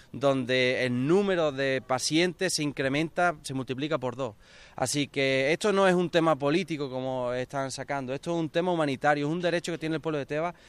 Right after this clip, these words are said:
que consideramos que ha adquirido durante veintidós años. La reestructuración no pueden venderla de recorte y nos negamos total y rotundamente a aceptar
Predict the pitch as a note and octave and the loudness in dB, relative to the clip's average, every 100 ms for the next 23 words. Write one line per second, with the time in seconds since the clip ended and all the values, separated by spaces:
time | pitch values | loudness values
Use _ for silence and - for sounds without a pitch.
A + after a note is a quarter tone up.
0 | - D3 C#3+ B2+ C3 D3 F3 - D#3 - | -12 -2 0 2 2 2 2 0 -2 -2
1 | D3+ E3+ D#3+ C#3 B2+ B2 A#2 C3 C3+ C3+ | -4 -2 -2 -4 -6 -10 -6 -4 -4 -6
2 | B2 G#2+ - - C3 C3+ D3 C#3 - C3+ | -6 -10 -14 -4 0 0 0 -4 -4 -2
3 | B2+ D3+ F#3 F#3 E3+ E3 D#3 D3+ D#3 D3 | -2 0 0 0 0 0 -2 -4 -2 -2
4 | B2+ A#2 C#3 D3 - E3+ D3 C3 A#2+ B2 | -2 -4 -4 -4 -6 -8 -6 -6 -4 -2
5 | D3+ F3 D#3 B2+ F3+ A3 F#3+ E3 - E3+ | -2 -2 -4 2 6 6 4 -2 -4 -2
6 | D3+ C#3+ E3 D3+ F3+ - - - C3+ - | 0 0 -2 -6 -12 -14 -6 0 0 0
7 | A#2 - C#3+ F#3+ | -6 0 0 -2